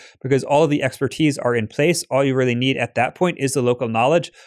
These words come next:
of the local system, right? Like, what is necessary? What industry should you target, right? How do you talk to government? And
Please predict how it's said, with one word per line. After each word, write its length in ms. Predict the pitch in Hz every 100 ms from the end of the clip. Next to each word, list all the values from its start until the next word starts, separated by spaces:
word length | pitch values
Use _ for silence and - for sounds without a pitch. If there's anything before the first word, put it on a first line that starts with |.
| -
of 180 | 143 127
the 80 | 127
local 260 | 123 120
system, 440 | 113 147 - 185 185
right? 200 | 131 127
Like, 160 | 127 117
what 160 | 131
is 140 | 131 127
necessary? 480 | 135 - 180 175 151
What 200 | 123 -
industry 340 | 127 135 170 147
should 140 | 160
you 80 | 160
target, 420 | 180 180 185 - - _
right? 120 | 127 -
How 120 | 131
do 60 |
you 40 | 135
talk 180 | 127 113
to 60 |
government? 420 | 107 131 180 190 - _ -
And 240 | 143 147